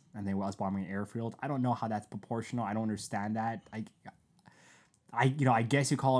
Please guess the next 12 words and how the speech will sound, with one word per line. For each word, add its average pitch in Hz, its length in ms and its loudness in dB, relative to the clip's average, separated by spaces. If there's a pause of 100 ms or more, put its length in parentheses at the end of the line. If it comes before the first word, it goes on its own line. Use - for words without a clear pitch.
it 98 40 -6 (220)
proportional 117 420 -2
from 107 180 0
a 104 40 2
military 113 380 0
perspective, 123 800 -2
but, 98 300 -2 (600)
um, 92 420 -4 (840)
that's 156 220 8
what's 175 140 4
happening. 139 680 6 (260)
Uh, 117 260 4